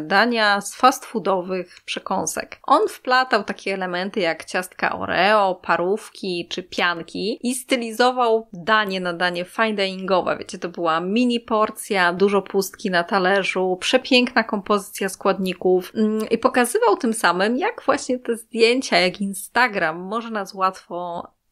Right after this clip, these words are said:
no mówiąc wprost, zrobić w konia. Ale chyba najlepszym przykładem tego, jak Instagram może nas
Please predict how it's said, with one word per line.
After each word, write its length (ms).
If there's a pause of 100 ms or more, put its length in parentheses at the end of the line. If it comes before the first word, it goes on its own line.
no 160
mówiąc 300
wprost, 460
zrobić 360
w 100
konia. 380 (200)
Ale 140
chyba 180
najlepszym 440
przykładem 500
tego, 520 (340)
jak 300
Instagram 920 (160)
może 720
nas 460